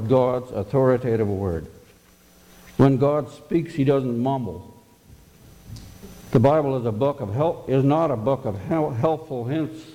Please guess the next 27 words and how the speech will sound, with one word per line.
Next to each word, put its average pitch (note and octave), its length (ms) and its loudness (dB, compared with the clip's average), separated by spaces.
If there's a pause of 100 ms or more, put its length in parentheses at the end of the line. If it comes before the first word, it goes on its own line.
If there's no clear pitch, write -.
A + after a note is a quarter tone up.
for B2+ 160 0
happy C#3 340 -2
living. B2+ 380 -4 (1000)
It - 120 0
speaks - 320 2
with B2 160 2
authority. C3+ 580 -2 (1400)
The C#3+ 80 4
terms F3 320 -2
we C3 160 -6
use C#3 240 -4
as A#2 160 -10
synonyms A#2 560 -4
for A#2 180 -4
the G#2+ 80 -2
Bible B2 400 -2
in A#2 140 -4
this B2 240 -6
psalm A#2+ 420 -6 (380)
convey C#3 600 -4 (600)
the C3+ 100 -2
concept C3+ 600 -4
of A2+ 120 -4
authority. G2+ 500 -2 (1040)
Number B2 260 4
one, B2 360 -2
law. B2 480 -6